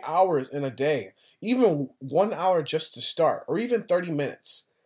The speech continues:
Allow yourself that time so that you're not just so bogged down and focused on other things. You're actually letting the things that are in your heart come out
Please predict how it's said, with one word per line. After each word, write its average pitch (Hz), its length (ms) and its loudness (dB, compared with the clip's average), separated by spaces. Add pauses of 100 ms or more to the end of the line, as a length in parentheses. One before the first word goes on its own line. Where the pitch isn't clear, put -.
(320)
Allow 160 320 4
yourself 196 480 2
that 147 260 0
time 180 540 -2 (260)
so 165 200 -4
that 151 320 0
you're 190 160 -2
not 139 480 -4 (420)
just - 320 -2
so 175 260 4
bogged 143 420 4
down 151 260 2
and 120 80 -6
focused 156 400 -2
on 143 160 -2 (100)
other 147 260 0
things. 147 520 -4
You're 165 260 -6
actually 151 400 -4
letting 147 240 0
the 120 80 -6
things 139 500 -2 (220)
that 139 140 2
are - 180 -2
in 151 180 -2
your 135 180 0
heart 196 540 2 (320)
come 160 260 0 (120)
out 143 300 0